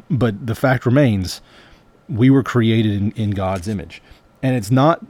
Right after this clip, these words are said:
s-, that, you know, particular people were made in God's image. All people were made in God's image. So you listening right now, if you're not a slug, um, if you are a slug,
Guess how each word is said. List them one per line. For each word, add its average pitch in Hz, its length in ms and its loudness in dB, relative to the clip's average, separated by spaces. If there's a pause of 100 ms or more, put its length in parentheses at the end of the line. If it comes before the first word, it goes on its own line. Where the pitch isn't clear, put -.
(160)
s-, - 160 -8 (180)
that, 120 260 0 (160)
you 113 140 -2
know, 90 160 -4
particular 120 720 0 (140)
people 107 340 -4
were 87 140 -6
made 90 180 -4
in 85 100 -8
God's 85 280 -6
image. 92 180 -6
All 131 240 2
people 80 420 -6 (220)
were 101 220 -2
made 92 400 -4 (140)
in 95 180 -6
God's 90 320 -4
image. 92 300 -2
So 98 100 -6
you 107 560 2 (500)
listening 117 400 2
right 107 160 0
now, 110 140 0
if - 80 -2
you're 131 40 4
not 139 120 4
a 131 40 2
slug, 104 480 0 (380)
um, 95 540 -4 (260)
if 90 100 -10
you 107 100 0
are 131 80 2
a - 40 -4
slug, 87 320 -4